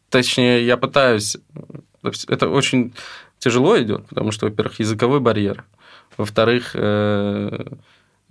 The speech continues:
я не сторонник, вот если у меня есть задача, условно, там, узнать, как живет молодежь, я буду ко всем подряд на улице подходить и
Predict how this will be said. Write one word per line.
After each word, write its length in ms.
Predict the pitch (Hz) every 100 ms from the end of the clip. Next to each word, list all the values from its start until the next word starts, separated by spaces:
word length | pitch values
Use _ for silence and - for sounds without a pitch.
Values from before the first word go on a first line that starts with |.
| -
я 260 | 120 117
не 540 | 117 117 117 113 113 107
сторонник, 760 | - 123 123 131 120 110 107 -
вот 340 | - 107 107 110
если 280 | 113 107 107
у 20 |
меня 200 | 107 107
есть 220 | 107 104
задача, 440 | 107 101 104 101
условно, 520 | 107 107 110 101 104 104
там, 260 | - - -
узнать, 520 | 117 104 110 104 101
как 260 | - 107
живет 260 | 113 110 110
молодежь, 380 | 123 120 180 -
я 80 | 107
буду 220 | 110 107
ко 100 | 107
всем 420 | - - - 135
подряд 460 | 123 110 113 113 107
на 60 | 107
улице 380 | 110 104 -
подходить 600 | - 107 - 110 147 156 -
и 300 | 107 104